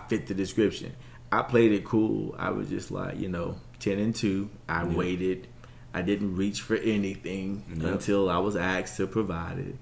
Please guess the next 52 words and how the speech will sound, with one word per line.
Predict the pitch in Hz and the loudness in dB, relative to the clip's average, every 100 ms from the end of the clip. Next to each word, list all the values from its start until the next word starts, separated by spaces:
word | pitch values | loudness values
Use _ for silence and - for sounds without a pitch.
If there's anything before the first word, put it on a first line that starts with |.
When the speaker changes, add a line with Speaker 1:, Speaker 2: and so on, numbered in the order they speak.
| - | -12
Speaker 2:
Yep. | 85 78 - - | -10 -10 -6 0
Speaker 1:
You | 98 | 0
know, | 92 - - - - - | 0 -6 -8 -12 -14 -6
I | 90 | -2
answered | 90 95 - | -2 -2 -2
the | 107 | -2
questions | - 95 95 - 90 | 2 2 2 -2 -2
of | 90 87 | -2 -2
the | |
officer. | 80 90 87 - - 92 | -2 0 -2 -6 -6 -4
It | 90 | -2
was | 82 90 - | -4 -6 -2
weird | 107 127 95 | 6 8 6
because | 90 92 85 | 4 0 0
the | 95 | 2
man | 92 101 95 104 | 2 2 2 -2
who | |
was | 92 95 | -6 -4
speaking | - 135 101 - | 4 6 6 0
to | 87 | -2
me | 90 | -4
was | 90 90 | -4 -6
to | - 98 | -2 0
my | 90 | 2
left | 87 104 95 - | 2 2 2 -2
and | 90 | -4
behind | 90 101 104 101 85 | -2 0 0 0 -2
me. | 87 - - - - | -6 -10 -16 -18 -10
But | - 101 | -6 -2
the | 92 | 0
man | 98 107 98 | 0 0 2
with | 95 95 | 0 0
his | 101 85 | 0 0
hand | 110 107 101 | 0 0 0
on | 90 | 0
his | 92 82 | -2 -2
gun | 87 113 110 90 | 0 2 2 2
shining | - 101 92 85 | 2 2 2 0
the | |
light | 85 92 95 | 0 0 0
in | 87 | 0
my | 87 - - | -4 -4 4
face | 120 95 - | 4 4 -2
was | 95 | -10
to | - 92 | -4 -4
my | 90 87 | -2 -4
right. | 107 95 - - - - - | -4 -4 -8 -16 -18 -14 -4
And | 95 | 0
I | 98 | 2
was | 95 | 0
just | 95 - | -2 -4
like, | 87 87 95 | -6 -6 -8